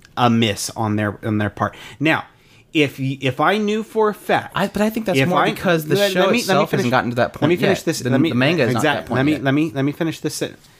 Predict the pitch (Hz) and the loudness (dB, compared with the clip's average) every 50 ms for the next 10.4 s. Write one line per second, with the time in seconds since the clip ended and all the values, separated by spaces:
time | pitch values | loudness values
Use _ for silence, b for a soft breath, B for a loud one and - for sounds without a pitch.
0 | b b b b b b b b b b b b _ _ _ - 165 175 190 190 | b b b b b b b b b b b b _ _ _ 0 2 2 2 0
1 | - 165 208 214 220 208 202 185 175 170 - - 160 165 156 165 170 160 - - | 0 0 0 0 0 2 2 2 2 2 0 -2 -2 -2 0 2 0 0 0 0
2 | 160 113 95 - - - - _ _ _ _ _ _ _ _ _ - 147 143 131 | -2 -2 -2 -6 -16 -20 -20 _ _ _ _ _ _ _ _ _ 0 0 0 0
3 | 135 - - 139 131 131 - - 135 127 117 - - _ - 143 147 160 202 226 | 0 -4 -2 -2 -2 -2 -4 -4 -4 -4 -4 -6 -12 _ -4 -2 0 2 2 2
4 | 185 208 202 185 175 165 160 160 165 165 - 160 147 139 156 147 135 - - 143 | 2 2 2 2 2 2 2 2 2 2 -2 -6 -4 -2 -2 -2 -2 -4 -2 0
5 | 139 135 131 131 131 131 123 117 - - 127 120 120 110 131 123 120 117 - 107 | 2 2 2 2 0 -2 -6 -8 -8 -4 -2 -2 0 2 2 2 2 2 0 0
6 | 135 147 175 165 165 156 143 127 127 135 135 135 131 - - - - - - - | 2 2 4 2 2 2 2 2 2 2 2 0 -2 -4 -10 -12 -12 -14 -18 -20
7 | _ - - - 165 165 - - 139 123 120 117 117 120 117 - 104 113 117 120 | _ -10 -2 0 0 0 0 -2 0 0 0 0 -2 -2 -4 -4 -6 -4 -4 -4
8 | 120 113 - 127 135 139 135 - - 170 170 165 151 127 160 156 151 151 147 147 | -4 -4 0 2 2 2 2 0 -2 0 0 0 2 0 0 0 2 2 2 2
9 | 143 127 104 - - - - - - - - - - - 139 131 120 113 113 113 | 2 0 0 -4 -10 -14 -14 -14 -16 -20 -20 -20 -12 -2 0 2 2 2 2 0
10 | 120 123 131 127 117 107 - | 2 2 2 0 -2 -4 -12